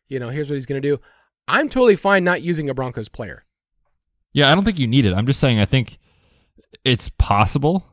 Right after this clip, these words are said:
Speaker 2: that one of them works out, like, especially when you consider that the Chiefs have given up a ton of receiving touchdowns to wide receivers. They're gonna have to throw. I could just see it being, like, totally inefficient, but it kinda working out. Um,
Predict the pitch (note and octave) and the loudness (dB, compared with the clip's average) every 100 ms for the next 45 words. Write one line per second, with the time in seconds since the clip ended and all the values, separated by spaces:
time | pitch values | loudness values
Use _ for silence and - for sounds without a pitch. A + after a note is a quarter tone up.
0 | - G#2+ F2 G#2+ A#2 A2 G#2+ G2+ F#2+ - | 0 2 2 2 2 4 2 0 -2 2
1 | G2 E2 F2+ E2+ - _ _ _ G#2+ - | 2 4 0 -2 -6 _ _ _ -4 2
2 | D#3 - C#3 B2 G#2 A2 A#2+ G#2 A#2+ G#2 | 2 2 0 -2 -4 -4 -4 -2 0 2
3 | G2 F2 - A2 G2+ G2 F#2 F#2+ F2+ - | 2 0 -4 -4 -2 -4 -4 -4 -4 -6
4 | G2 - G#2+ G#2 F2+ - G#2 G#2+ G#2+ G#2+ | -10 -6 -4 -4 -4 -4 -4 -4 -2 -2
5 | A#2 A2+ A2 - - A#2 G#2+ G#2 F2+ A2 | -2 -4 -6 -12 -8 -4 -2 -2 -4 -6
6 | A2+ C3 - _ _ _ _ _ - G#2 | -6 -8 -10 _ _ _ _ _ -4 0
7 | C3 A#2+ G2+ G#2+ G#2+ A2+ A2+ A#2+ B2+ B2+ | 2 0 -2 -4 -2 -2 -2 -4 -4 -4
8 | C#3 - B2 A#2+ A2 G#2 E2+ D#2+ - A#2+ | -4 -4 -2 -2 -4 -4 -6 -6 0 2
9 | A2+ G#2+ G#2+ F2+ G#2 C3 G#2+ F#2+ - A2+ | 4 2 -2 -2 -4 -4 -6 -8 -6 -6
10 | G#2 G2 - F2+ F#2 G#2+ - _ _ _ | -4 -6 -10 -8 -6 -6 -10 _ _ _
11 | _ - G#2+ G2 F2+ | _ -2 2 2 0